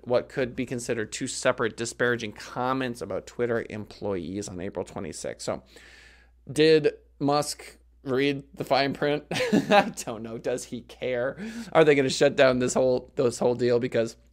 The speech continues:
Musk wrote some disparaging tweets?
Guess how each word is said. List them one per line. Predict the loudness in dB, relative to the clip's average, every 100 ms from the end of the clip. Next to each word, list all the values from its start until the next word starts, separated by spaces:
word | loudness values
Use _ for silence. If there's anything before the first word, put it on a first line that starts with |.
| _ _ _ _ -8
Musk | -4 -4 -2
wrote | -2 -2
some | -4
disparaging | -4 -4 -2 -2 -2 -6
tweets? | -6 -4 -4 -4